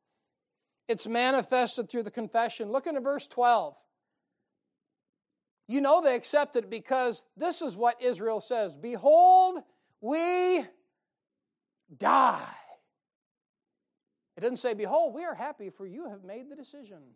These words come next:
And we're so glad we're gonna go along with you and trumpet it from the hilltops."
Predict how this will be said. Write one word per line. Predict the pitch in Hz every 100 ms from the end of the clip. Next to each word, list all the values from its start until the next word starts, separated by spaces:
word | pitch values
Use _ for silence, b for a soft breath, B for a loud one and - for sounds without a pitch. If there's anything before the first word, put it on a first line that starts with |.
| _ _ _ _ _ _
And | 160
we're | 247
so | 320 320 311
glad | 240 285 269
we're |
gonna | 262 277
go | 262 269
along | 262 277 285
with | 277
you | 285
and | 285
trumpet | 262 294 294 302
it | 302
from | 277 302
the |
hilltops." | 240 302 294 294 202 -